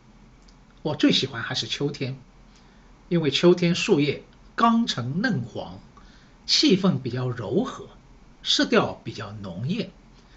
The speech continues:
又染有一丝忧愁和死亡的预感。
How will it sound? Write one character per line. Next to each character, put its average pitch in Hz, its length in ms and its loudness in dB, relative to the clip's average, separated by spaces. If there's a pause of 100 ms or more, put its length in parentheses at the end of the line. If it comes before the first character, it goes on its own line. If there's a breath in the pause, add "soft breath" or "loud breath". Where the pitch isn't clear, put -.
(380 soft breath)
又 262 140 2
染 190 260 4
有 147 120 2
一 170 80 0
丝 175 380 0
忧 330 280 10
愁 135 320 -2
和 151 220 -4
死 - 280 -4
亡 - 200 -12
的 151 100 -2
预 202 160 -2
感。 - 280 -10